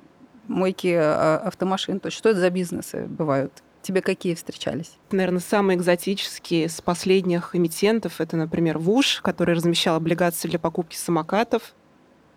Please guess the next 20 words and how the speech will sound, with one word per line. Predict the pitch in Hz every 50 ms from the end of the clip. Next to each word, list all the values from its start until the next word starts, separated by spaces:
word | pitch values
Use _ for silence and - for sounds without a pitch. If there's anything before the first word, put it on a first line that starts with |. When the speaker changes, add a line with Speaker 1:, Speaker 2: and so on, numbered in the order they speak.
| - -
Speaker 2:
Есть | 196 180 170 190 202 202 - -
эмитенты | 202 190 180 170 - - 202 196 202 202 185 - - 175 170 165 156 147 -
совсем | - - 196 185 - - 202 190
небольшие | 180 170 160 170 156 165 - - - - 185 202
в | 196
сегменте | - - 175 175 170 165 165 160 -
В | 165 160 165
Д | 165 180
О. | 180 196 220
Например, | 220 185 170 - 170 165 175 180 175
мы | 165 160
тут | 160 165 - 156
обсуждали, | 151 - - 175 170 170 185 185 185 175 170 165 - _ _ _ _ _ _ _ -
когда | - 190 190 180
готовились | 185 185 - 185 175 170 -
к | - -
пок-, | - 170 165 - - _ _ _ - -
по-, | - - -
к | -
подкасту, | - 190 185 - - 202 214 - - - 180 170